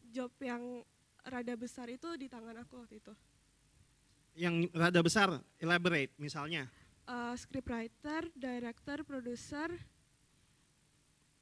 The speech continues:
Speaker 1: Eh,
Speaker 2: Itu bukan job-job yang besar, itu semua job yang besar diambil. <laughs>
Speaker 1: Cuman sinematografernya temen.
Speaker 2: Oke,
Speaker 1: Heeh.
Speaker 2: jadi semuanya kamu?
Speaker 1: Iya, waktu itu.
Speaker 2: Kamu yang ngajar aja deh.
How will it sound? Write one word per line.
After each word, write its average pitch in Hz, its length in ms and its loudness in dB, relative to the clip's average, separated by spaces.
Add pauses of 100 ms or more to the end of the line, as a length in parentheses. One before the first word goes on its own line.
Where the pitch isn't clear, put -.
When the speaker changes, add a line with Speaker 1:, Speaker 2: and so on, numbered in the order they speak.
(640)
Speaker 1:
Eh, 247 640 -2
Speaker 2:
Itu 254 120 4
bukan 190 280 6
job-job 165 360 8
yang 160 200 6
besar, 160 260 4
itu 175 180 0
semua 214 420 6
job 175 200 8
yang 165 160 4
besar 143 300 4
diambil. 139 400 8 (1200)
<laughs> - 880 -4
Speaker 1:
Cuman 285 260 -6
sinematografernya 269 960 -8
temen. 240 440 -12
Speaker 2:
Oke, 123 320 -2
Speaker 1:
Heeh. 123 80 -8
Speaker 2:
jadi 143 180 2
semuanya 175 380 2
kamu? 156 340 2 (680)
Speaker 1:
Iya, 277 260 0
waktu 233 300 -6
itu. 226 180 -12 (2000)
Speaker 2:
Kamu 196 180 12
yang 214 160 12
ngajar 190 300 12
aja 226 180 12
deh. 277 240 10